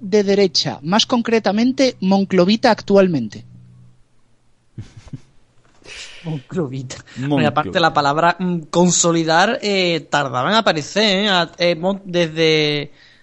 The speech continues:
Speaker 2: desde que ahora estamos aquí ha tardado más de una hora en aparecer la palabra consolida.
Speaker 3: Sí, hemos es-, llevamos aquí, fijaos, llevamos con el programa desde las siete y cuarto, siete y media, perdón,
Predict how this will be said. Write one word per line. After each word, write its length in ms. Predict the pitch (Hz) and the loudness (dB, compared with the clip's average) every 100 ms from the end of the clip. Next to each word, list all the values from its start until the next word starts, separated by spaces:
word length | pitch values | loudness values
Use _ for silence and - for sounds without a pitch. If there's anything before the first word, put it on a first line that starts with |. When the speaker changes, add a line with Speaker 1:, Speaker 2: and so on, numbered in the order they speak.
| _ | _
Speaker 2:
desde 220 | 170 170 | -2 0
que 60 | 175 | 2
ahora 100 | 190 | 0
estamos 300 | 196 202 196 | 2 2 2
aquí 160 | 190 214 | 2 -2
ha 60 | |
tardado 320 | 180 160 175 185 | 0 2 2 2
más 160 | 165 | 0
de 80 | 160 | 0
una 180 | 180 160 | 2 2
hora 140 | 190 | 2
en 80 | 220 | 0
aparecer 400 | 175 165 151 170 | 0 -2 -2 -2
la 80 | 175 | -2
palabra 280 | 170 165 160 | 0 -2 -2
consolida. 600 | 156 - 139 156 233 285 _ _ _ _ _ _ _ _ | -6 -8 -8 -8 -10 -16 _ _ _ _ _ _ _ _
Speaker 3:
Sí, 280 | - - 147 | -8 -2 2
hemos 240 | 110 139 170 | 2 2 0
es-, 140 | - | -6
llevamos 360 | 127 127 190 180 | 4 4 6 2
aquí, 200 | 139 123 | 0 -4
fijaos, 480 | 131 120 143 117 - | -4 2 2 2 -4
llevamos 340 | 117 139 160 - | 2 2 2 -4
con 140 | 123 | -4
el 120 | 117 | -4
programa 360 | 113 113 131 185 | -2 0 2 2
desde 220 | 185 165 | 0 2
las 160 | 151 127 | 2 2
siete 220 | 143 131 | -2 -4
y 40 | |
cuarto, 520 | - 113 101 - 87 - _ _ - | -2 -2 -2 -10 -12 -14 _ _ -8
siete 220 | - 139 | -4 0
y 40 | 135 | 0
media, 200 | 101 98 | 0 -2
perdón, 320 | 110 117 | -2 -2